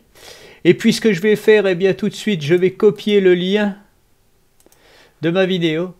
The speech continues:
et je vais aller sur YouTube Random Comment Picker, je vais coller ce lien, voilà. Je vais filtrer les utilisateurs doubles et on va faire un plus deux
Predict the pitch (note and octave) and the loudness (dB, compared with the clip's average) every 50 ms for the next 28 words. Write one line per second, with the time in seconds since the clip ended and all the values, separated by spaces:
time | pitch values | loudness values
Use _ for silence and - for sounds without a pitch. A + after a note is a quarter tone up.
0 | _ _ D#3+ D#3 D3 C3 B2+ D3+ E3 D#3+ D#3 D#3 D#3+ E3 E3 D3+ - - - C#3+ | _ _ -8 -8 -6 -6 -4 -4 -2 0 0 0 0 -2 -4 -4 -6 -6 -4 -4
1 | C3+ C#3+ C#3+ D3+ E3+ E3 E3+ - - F#3 F#3 D#3+ C#3 C3 C#3 D3+ E3 E3 D#3 D3+ | -4 -4 -4 -4 -4 -6 -6 -6 -6 -6 -6 -6 -6 -6 -6 -6 -6 -6 -6 -4
2 | D#3+ D#3+ D#3+ D3+ - - D3 C#3 C#3 C#3 C#3 C#3 C3 - _ - C3 A#2+ B2 - | -4 -4 -6 -8 -8 -6 -6 -6 -4 -4 -6 -8 -8 -10 _ -10 -10 -10 -8 -8
3 | C#3 C#3+ D3+ D#3+ D3 A#2+ - C#3 C3+ B2+ B2 C#3 C#3 - _ _ _ _ _ _ | -6 -4 -4 -4 -6 -8 -8 -8 -8 -8 -8 -8 -10 -12 _ _ _ _ _ _
4 | _ _ _ _ _ _ _ _ _ _ _ _ _ - F3+ E3+ E3+ E3+ F3+ F#3 | _ _ _ _ _ _ _ _ _ _ _ _ _ 0 0 0 2 0 -2 -2
5 | - - - C#3 B2 B2+ B2+ B2+ C3+ C#3 D#3 D3 _ _ _ _ _ _ _ _ | -4 -4 -6 -6 -6 -4 -6 -6 -8 -8 -12 -14 _ _ _ _ _ _ _ _
6 | _ _ _ _ _ _ _ _ _ _ _ _ _ - A#2 A2+ A2+ A2+ A#2 A#2 | _ _ _ _ _ _ _ _ _ _ _ _ _ -12 -10 -8 -8 -6 -6 -8
7 | C3 - _ _ _ _ - - - - - - - - - - - _ _ - | -10 -12 _ _ _ _ -20 -20 -20 -20 -20 -20 -20 -20 -20 -20 -20 _ _ -12
8 | B2 C3 C#3+ C#3 C#3 - - D#3+ C#3+ C3+ - - - - - D#3 D3+ C#3 C#3+ - | -8 -6 -6 -6 -6 -6 -8 -8 -10 -10 -12 -16 -10 -6 -4 -4 -4 -4 -8 -12
9 | _ _ _ C#3+ C3+ C3+ B2+ B2 C3+ B2+ - - C3+ C3 B2 C#3 C3+ C3 - C#3+ | _ _ _ -12 -10 -8 -8 -8 -10 -12 -10 -10 -10 -6 -4 -4 -4 -4 -4 -4
10 | C3+ B2+ B2+ C3 B2+ C#3+ D#3 D#3+ D#3 D3+ D#3+ E3+ F3 E3 - _ _ _ _ _ | -2 -2 -4 -4 -4 -4 -4 -4 -4 -4 -6 -6 -6 -8 -12 _ _ _ _ _
11 | _ _ _ _ _ _ _ _ _ _ _ C3 B2+ A#2+ B2 B2 B2 - - C3+ | _ _ _ _ _ _ _ _ _ _ _ -10 -8 -6 -6 -6 -6 -6 -6 -6
12 | C3 B2+ - _ _ _ _ _ D3 C#3+ C#3 C#3 - - C3+ C3 B2 A#2 A2+ A#2 | -6 -6 -8 _ _ _ _ _ -8 -8 -8 -10 -10 -12 -10 -10 -10 -10 -10 -10
13 | B2+ C#3 C3+ B2+ | -8 -8 -8 -8